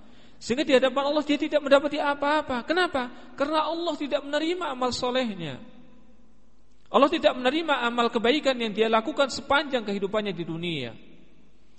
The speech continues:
Meskipun ketika di dunia dia elu-elukan, "Masya Allah, si fulan itu memang sholatnya tidak rajin."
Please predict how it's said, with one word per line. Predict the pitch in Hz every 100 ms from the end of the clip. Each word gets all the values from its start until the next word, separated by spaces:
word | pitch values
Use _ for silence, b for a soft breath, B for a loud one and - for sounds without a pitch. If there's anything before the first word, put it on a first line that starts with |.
| - -
Meskipun | 139 175 180 175
ketika | 156 147 147
di | 147
dunia | 147 202
dia | 233
elu-elukan, | 226 233 247 277 240 220
"Masya | 226 220 -
Allah, | 226 233 220 175 - B B B B
si | -
fulan | 202 202 196 196
itu | 208 214 226
memang | 226 254 262 254
sholatnya | 277 277 277 277
tidak | 262 262 254
rajin." | 285 285 254 233 170 -